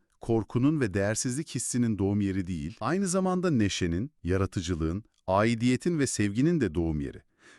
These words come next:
Kırılganlıktan kaçarak aslında hayatın en anlamlı ve en çok arzuladığımız duygularından da kaçmış oluyoruz. Birini gerçekten sevmekten daha kırılgan bir an var mı?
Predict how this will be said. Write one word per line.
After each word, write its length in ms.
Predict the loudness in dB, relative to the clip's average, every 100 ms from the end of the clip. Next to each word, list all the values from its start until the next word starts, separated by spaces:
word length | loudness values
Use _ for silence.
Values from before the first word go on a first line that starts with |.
| -6
Kırılganlıktan 720 | 0 2 2 2 0 -2 -4
kaçarak 460 | -2 -4 0 -2 0
aslında 540 | -2 -2 -2 0 0 -4 _ _
hayatın 460 | 0 2 2 0
en 200 | -2 0
anlamlı 640 | 2 2 2 2 0 -2 -4
ve 200 | -6 -6 0
en 180 | 0
çok 200 | 0 -2
arzuladığımız 720 | 2 2 2 0 0 0 0 0
duygularından 680 | -2 0 0 0 0 -2
da 60 | -4
kaçmış 440 | -6 -8 -8 -6
oluyoruz. 440 | -8 -8 -12 -16 -20 _ _ -20 -20 -14
Birini 360 | -2 2 2 2
gerçekten 560 | 0 -2 -2 -4 -2 -2
sevmekten 580 | 0 0 0 -2 -2
daha 160 | 0 -2
kırılgan 480 | -2 -2 0 0 0
bir 60 |
an 220 | 0 -2 -4
var 140 | -8
mı? 180 | -12